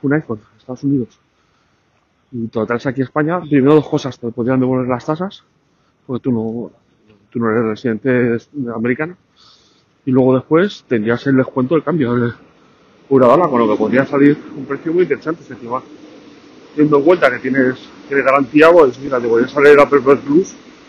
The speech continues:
el Apple Plus te podría salir gratis. No sé, para futuros iPhones o dispositivos de Apple, pues le daré una pensada,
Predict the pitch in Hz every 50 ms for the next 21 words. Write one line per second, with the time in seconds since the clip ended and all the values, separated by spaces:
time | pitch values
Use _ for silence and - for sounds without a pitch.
0 | - - - - - - 131 135 135 127 135 135 127 123 - - 131 127 123 -
1 | 151 165 202 - - 135 110 120 120 113 135 131 127 107 101 127 147 - - _
2 | _ _ _ _ _ _ _ _ _ _ _ _ _ _ _ _ _ _ _ _
3 | _ _ _ _ _ _ _ _ _ _ _ _ _ _ _ - 165 151 - 165
4 | - _ - _ _ _ _ _ 135 131 120 123 123 127 143 139 131 135 131 -
5 | - 135 123 143 147 147 - 143 147 147 156 160 180 180 - - _ _ _ _
6 | _ _ _ _ _ _ _ _ _ _ _ _ _ _ _ _ _ _ _ -
7 | 160 151 135 131 123 - 143 - 131 123 135 131 123 117 127 135 147 147 143 147
8 | 143 123 113 117 113 107 107 113 110 107 110 101 113 113 123 139 135 117 117 110
9 | 107 - 135 123 107 104 104 104 110 107